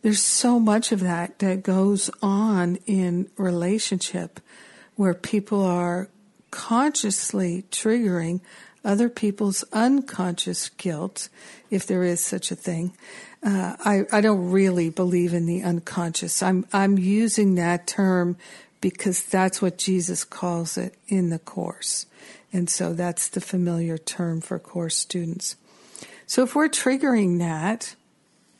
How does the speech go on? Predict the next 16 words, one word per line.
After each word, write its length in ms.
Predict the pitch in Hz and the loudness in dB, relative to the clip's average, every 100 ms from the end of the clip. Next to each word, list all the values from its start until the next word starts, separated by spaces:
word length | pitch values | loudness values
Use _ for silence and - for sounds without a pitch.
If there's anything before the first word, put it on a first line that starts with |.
| _ _ _ _ | _ _ _ _
hello, 540 | - 190 208 254 247 247 _ _ _ _ _ _ _ _ _ _ - | -4 2 4 4 2 -2 _ _ _ _ _ _ _ _ _ _ -2
we 400 | 175 202 220 247 | 4 4 4 2
perceive 840 | 247 - 247 - 202 185 185 190 - | 0 0 0 0 2 2 2 0 -2
a 80 | 190 | -2
world 640 | 175 175 175 160 170 180 - | -2 -2 0 0 -2 -4 -2
in 140 | 190 | -2
which 220 | 180 - - | 0 -4 -4
attack 680 | 196 - - 165 160 - - | -4 -4 -6 -4 -6 -10 -16
is 240 | - 175 - | -8 -6 -4
justified 680 | - 214 - 190 165 156 160 - - _ - | -2 -2 -4 -8 -8 -10 -12 -20 -20 _ -6
because 200 | 190 180 | -2 2
that 400 | 190 190 - _ | 2 2 -2 _
triggering 680 | - 220 214 190 180 175 - | 0 0 2 0 2 -2 -4
of 120 | 190 | -6
someone 340 | - 202 202 196 | -2 0 2 2
else's 600 | 180 180 - 175 - | 0 -2 -4 -4 -6